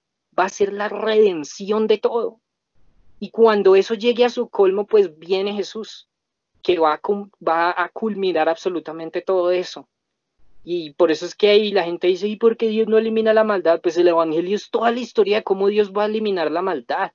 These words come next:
Solo que está esperando que la gente se arrepienta para que sean parte de esa nueva naturaleza. Y, y, y, y el Evangelio se trata de eso, de la restauración total de,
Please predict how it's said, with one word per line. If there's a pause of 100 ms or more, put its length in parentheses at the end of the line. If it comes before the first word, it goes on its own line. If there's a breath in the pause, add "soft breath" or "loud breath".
(340)
Solo
que
está
esperando
que
la
gente (440 soft breath)
se
arrepienta
para
que
sean
parte
de
esa
nueva
naturaleza. (640)
Y,
y,
y,
y
el
Evangelio
se
trata
de
eso, (760)
de
la
restauración
total
de,